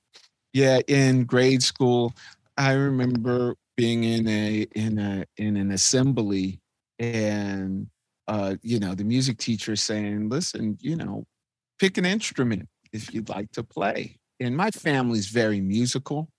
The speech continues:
So there's a, you know, I'm surrounded by music all the time. I was. And, um, when I looked at the orchestra, the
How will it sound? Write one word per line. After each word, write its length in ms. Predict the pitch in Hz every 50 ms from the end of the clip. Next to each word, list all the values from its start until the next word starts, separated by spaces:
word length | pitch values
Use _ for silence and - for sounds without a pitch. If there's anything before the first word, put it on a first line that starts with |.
| _ _ _ _ _
So 320 | - - - - 123 113 113
there's 240 | 113 120 117 113 -
a, 160 | 117 117 - - - - _
you 120 | 139 139
know, 120 | 98 78 76
I'm 120 | 80 95 107
surrounded 540 | - - - 107 107 107 110 107 110 104 92
by 140 | 104 104
music 380 | 104 107 107 107 110 127 117 -
all 120 | 110 110 107
the 100 | 98 95
time. 540 | - - - - 110 110 110 120 139 190 226 _ _ _ _ _ _ _ _ _ _
I 80 | - 107
was. 480 | 110 110 117 120 127 170 - - - - _ _ _ _ _ _ _ _
And, 380 | - 123 117 113 110 110 107 117
um, 420 | 110 107 104 101 101 101 98 98 - _ _ _ _ _ _ _ _
when 160 | - 117 120
I 40 | 117
looked 280 | 123 139 170 175 - -
at 120 | 151 -
the 120 | - 123 117
orchestra, 680 | 117 127 131 - 117 104 - - - - 92 92 92 - - _ _ _ _ _ _ _
the 100 | - 107